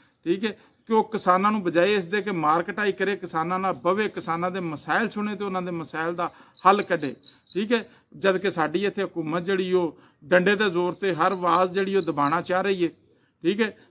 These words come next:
ਤੇ ਕ-, ਇਸੇ ਡੰਡੇ ਦੇ ਜ਼ੋਰ ਤੇ ਹੁਣ ਸਾਨੂੰ ਕਿਸਾਨਾਂ ਦੇ ਦੁਆਲੇ ਵੀ ਹੋਈ ਹੈ ਕਿ ਇਹ ਆਪਣਾ ਹੱਕ ਨਾ ਮੰਨਣ, ਮੰਗਣ, ਲੇਕਿਨ ਇਨਸ਼ਾ ਅੱਲਾਹ ਤਾਲਾ ਅਸੀਂ ਆਪਣਾ ਹੱਕ ਲੈ ਕੇ ਰਵਾਂਗੇ, ਅਸੀਂ ਆਪਣੀ ਫਸਲ ਦੀ ਜਾਇਜ਼ ਕੀਮਤ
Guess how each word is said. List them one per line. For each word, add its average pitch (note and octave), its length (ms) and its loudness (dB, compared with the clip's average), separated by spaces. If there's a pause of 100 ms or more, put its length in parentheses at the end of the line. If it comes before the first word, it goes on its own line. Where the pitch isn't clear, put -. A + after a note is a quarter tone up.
ਤੇ E3+ 100 -6
ਕ-, - 240 -8
ਇਸੇ G3+ 320 4
ਡੰਡੇ F3 280 2
ਦੇ F#3+ 120 -2
ਜ਼ੋਰ E3+ 220 0
ਤੇ F#3 100 -6
ਹੁਣ E3 160 -2
ਸਾਨੂੰ D#3+ 280 -4
ਕਿਸਾਨਾਂ D#3+ 420 0
ਦੇ G3+ 100 -2
ਦੁਆਲੇ F#3 320 2
ਵੀ F#3 140 -2
ਹੋਈ F3 280 2
ਹੈ D3 60 -4 (360)
ਕਿ F#3+ 160 -6
ਇਹ G3+ 180 6
ਆਪਣਾ F3+ 320 0
ਹੱਕ D3+ 280 -2
ਨਾ F#3 140 0
ਮੰਨਣ, F3+ 380 -6 (320)
ਮੰਗਣ, F#3 340 0 (260)
ਲੇਕਿਨ E3+ 260 -2
ਇਨਸ਼ਾ E3+ 260 -4
ਅੱਲਾਹ D#3+ 160 0
ਤਾਲਾ D#3+ 240 -2
ਅਸੀਂ D3+ 180 -8
ਆਪਣਾ D3 280 -6
ਹੱਕ C3 260 -6
ਲੈ D3+ 220 -6
ਕੇ F#3 140 -10
ਰਵਾਂਗੇ, F#3 420 -2
ਅਸੀਂ E3 200 -6
ਆਪਣੀ D#3 260 -10
ਫਸਲ E3 380 -6
ਦੀ D#3+ 140 -4
ਜਾਇਜ਼ C#3+ 380 -4
ਕੀਮਤ D#3 340 -8